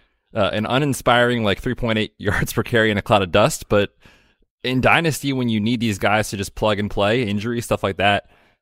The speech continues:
uh, it works. So he's, he's one that popped into my mind.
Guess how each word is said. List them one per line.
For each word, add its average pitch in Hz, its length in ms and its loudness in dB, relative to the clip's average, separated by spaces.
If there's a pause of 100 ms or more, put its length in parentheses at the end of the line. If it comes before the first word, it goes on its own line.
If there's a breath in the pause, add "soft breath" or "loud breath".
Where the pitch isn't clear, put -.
uh, 85 180 2
it 92 100 -2
works. 92 280 0
So 85 80 -6
he's, 107 260 -2
he's 101 320 -4
one 101 160 0
that 98 100 -4
popped 98 220 0
into 90 140 -4
my 87 100 -2
mind. 78 300 -8